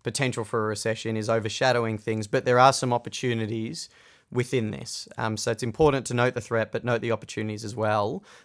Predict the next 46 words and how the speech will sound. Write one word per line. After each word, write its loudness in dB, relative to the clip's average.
that -2
brands 0
can -4
take -2
advantage -4
of -4
into -8
the -16
future. -10
So -6
the -2
big 2
one 2
is -6
obviously -2
automation. -8
So -8
a -4
lot 2
of -2
commenters, -2
we've -2
alre-, 4
already 4
had 2
comments -2
come -2
through, 0
a 2
lot 0
of -4
internal -2
people -4
within -6
the -4
I -6
P -6
A 0
as -6
well 6
are -2
talking 0
about -2
the -4
expansion -4
of -8